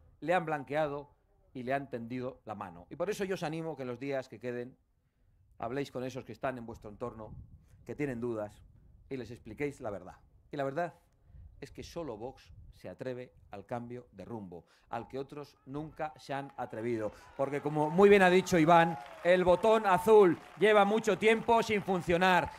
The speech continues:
Y hay gente que con una fe inquebrantable le vuelve a dar. Yo les manifiesto nuestro respeto, nuestra comprensión.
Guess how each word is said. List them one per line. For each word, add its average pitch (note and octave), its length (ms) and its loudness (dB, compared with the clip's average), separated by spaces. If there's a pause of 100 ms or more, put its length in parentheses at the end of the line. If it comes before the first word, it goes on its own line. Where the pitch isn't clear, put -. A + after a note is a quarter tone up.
(140)
Y F#3 60 -4
hay A#3 100 2
gente A#3+ 400 0
que G3+ 140 0
con F#3+ 160 0
una A#3 200 0
fe B3 480 4
inquebrantable A3 840 2
le F#3 160 -2
vuelve A3+ 260 2
a A3+ 80 6
dar. A#3 380 4 (360)
Yo A3 120 0
les B3 120 2
manifiesto A3+ 760 0 (220)
nuestro E3 280 -2
respeto, D#3 600 2 (540)
nuestra D#3 420 -4
comprensión. C#3+ 840 0